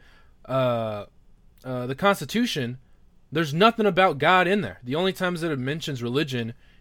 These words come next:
is, like, when it mentions, like, freedom of religion. You know? Like, we added under God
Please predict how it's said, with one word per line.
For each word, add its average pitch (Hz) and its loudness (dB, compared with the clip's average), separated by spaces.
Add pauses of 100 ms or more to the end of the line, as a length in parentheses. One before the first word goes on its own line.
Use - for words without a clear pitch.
(100)
is, 135 -4
like, 131 0
when 135 -2
it 135 -2
mentions, 131 -2
like, 120 0
freedom 135 -2
of 110 -4
religion. 104 -10 (1120)
You 123 -6
know? 127 -4 (400)
Like, 143 2
we 143 0
added 190 6 (280)
under 165 2
God 156 6